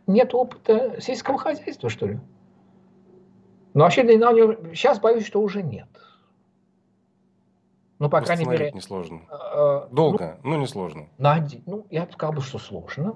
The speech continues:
Speaker 1: П-, знаете, почему сложно? Потому что уже носителей в мозгах уже нет.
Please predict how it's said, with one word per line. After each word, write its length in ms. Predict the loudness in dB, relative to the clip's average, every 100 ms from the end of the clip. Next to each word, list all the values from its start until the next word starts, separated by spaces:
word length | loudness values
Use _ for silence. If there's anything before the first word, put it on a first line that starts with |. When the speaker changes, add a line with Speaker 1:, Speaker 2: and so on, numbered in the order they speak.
| -10
Speaker 1:
П-, 80 | -12 2
знаете, 220 | 2 2
почему 260 | -2 -2 -2
сложно? 200 | -4 -2
Потому 80 | -2
что 140 | 0
уже 300 | 2 4 4
носителей 560 | 4 2 2 0 -2 0
в 40 |
мозгах 420 | 0 2 2 0
уже 220 | -2 -6 -6
нет. 240 | -8 -10